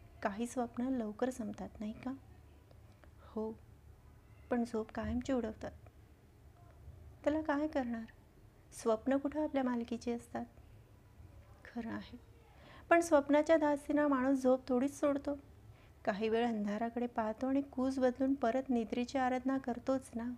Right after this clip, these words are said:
"नाना, मला पडलेलं स्वप्न एवढं सामान्य होतं असं वाटतं का तुम्हाला?"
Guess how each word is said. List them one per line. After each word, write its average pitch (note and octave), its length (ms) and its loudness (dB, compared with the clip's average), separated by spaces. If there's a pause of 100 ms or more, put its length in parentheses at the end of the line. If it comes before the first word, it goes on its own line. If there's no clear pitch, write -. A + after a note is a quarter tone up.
(1300)
"नाना, G3+ 380 -4 (840)
मला B3+ 260 8
पडलेलं D#4 360 2
स्वप्न C#4+ 340 2
एवढं B3+ 600 0
सामान्य C4+ 440 2
होतं C4+ 240 2
असं C4+ 140 0
वाटतं A3+ 360 -2
का C#4 120 0
तुम्हाला?" G3+ 420 -2